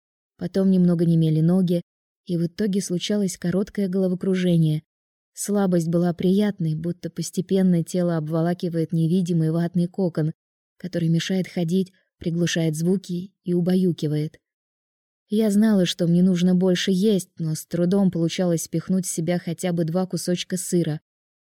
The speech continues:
Подступала тошнота, и зубы сжимались крепко. Свернув на задний двор, я прошла под окнами комнат бабушки, оставила позади баню и замерла, чувствуя, как в груди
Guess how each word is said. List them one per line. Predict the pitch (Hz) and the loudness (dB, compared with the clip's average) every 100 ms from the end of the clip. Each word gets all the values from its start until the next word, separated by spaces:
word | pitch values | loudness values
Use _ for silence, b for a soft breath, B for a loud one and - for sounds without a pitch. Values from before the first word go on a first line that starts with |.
| _ | _
Подступала | 175 - 180 202 190 | -10 -6 -4 0 0
тошнота, | 180 147 190 185 180 202 | 0 -2 0 0 0 -2
и | 196 170 | 0 0
зубы | 156 185 202 185 | 0 0 0 0
сжимались | 156 170 185 170 160 - | -2 2 4 4 0 -4
крепко. | - 160 151 - 165 - _ _ _ _ _ _ _ _ _ _ _ _ | -4 -4 -4 -10 -12 -12 _ _ _ _ _ _ _ _ _ _ _ _
Свернув | - - 185 180 175 165 | -14 -4 0 2 2 0
на | 165 | 0
задний | 165 160 160 | 0 0 0
двор, | 160 180 | 0 0
я | 214 180 | 0 -2
прошла | 160 165 - 165 | -4 -8 -6 -6
под | 170 165 | -4 -2
окнами | 175 170 165 | -2 0 -2
комнат | 160 175 165 165 | -2 -2 0 0
бабушки, | 156 180 196 - 214 208 _ _ _ _ | -2 -2 -2 -4 -6 -8 _ _ _ _
оставила | 208 196 202 190 185 | -8 -4 0 0 0
позади | 180 170 175 165 | 0 0 2 2
баню | 165 175 202 208 202 - _ _ _ _ _ | 2 2 4 4 2 -2 _ _ _ _ _
и | - 190 | -8 -4
замерла, | 180 185 185 185 202 202 175 | -4 0 2 2 2 0 0
чувствуя, | - - 170 - 165 175 | -4 -8 -8 -6 -6 -6
как | 180 175 | -4 -4
в | 175 | -2
груди | 170 175 165 202 | 0 0 2 0